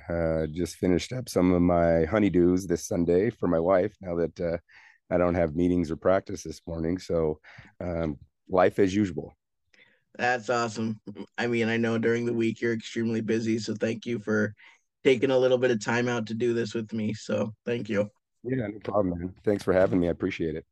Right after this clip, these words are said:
Speaker 2: Of course, of course. So I know that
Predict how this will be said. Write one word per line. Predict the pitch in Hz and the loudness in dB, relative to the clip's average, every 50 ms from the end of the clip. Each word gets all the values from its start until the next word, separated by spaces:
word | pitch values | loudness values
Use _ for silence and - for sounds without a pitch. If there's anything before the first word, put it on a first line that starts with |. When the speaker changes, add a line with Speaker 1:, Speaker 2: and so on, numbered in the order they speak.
| _ _ _ _ _ - - | _ _ _ _ _ -10 -4
Speaker 2:
Of | 117 123 123 123 113 | -2 0 0 0 0
course, | 104 - 135 135 131 123 127 | 0 2 4 4 4 2 -2
of | 113 | -6
course. | 104 - 151 147 139 123 - | -2 2 2 4 2 2 0
So | - - 170 170 175 175 170 - - _ - _ _ _ _ _ _ _ - | 0 4 6 8 8 8 6 2 -2 _ -20 _ _ _ _ _ _ _ -2
I | 123 139 143 | 0 2 2
know | 139 147 160 175 190 202 202 | 4 4 6 6 6 4 4
that | 190 - - 151 151 147 147 143 139 | 2 0 0 0 2 4 4 2 2